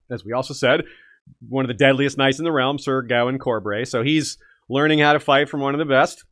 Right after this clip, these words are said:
Now, we know he's eventually gonna claim Balerion. So I, I wanna start thinking about that now, because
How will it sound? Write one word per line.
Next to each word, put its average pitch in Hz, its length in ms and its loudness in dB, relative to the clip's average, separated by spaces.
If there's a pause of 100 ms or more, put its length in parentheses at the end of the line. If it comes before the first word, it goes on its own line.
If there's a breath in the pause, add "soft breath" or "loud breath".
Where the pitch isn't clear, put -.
(120)
Now, 170 160 6
we 330 140 6
know 285 200 10
he's 214 160 4
eventually 160 360 2
gonna 131 160 -2
claim 135 300 -2
Balerion. 90 600 -4
So 160 120 4
I, 370 240 10
I 220 120 6
wanna 311 140 6
start 214 200 8
thinking 185 200 4
about 151 220 6
that 113 260 4
now, 120 500 0 (460 soft breath)
because 160 580 6